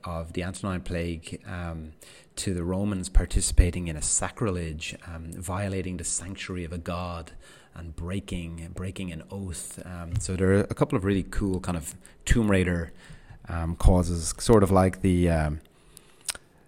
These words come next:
the, the, the, the story of the, um,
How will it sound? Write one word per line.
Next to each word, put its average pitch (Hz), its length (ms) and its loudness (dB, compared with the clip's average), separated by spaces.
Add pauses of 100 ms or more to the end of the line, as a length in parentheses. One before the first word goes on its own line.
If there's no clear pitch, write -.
(540)
the, 98 100 -4 (200)
the, 78 240 -2 (180)
the, 73 500 -4
the 80 120 -6
story 92 600 -2
of 85 240 -10
the, 80 280 -10
um, 76 260 -16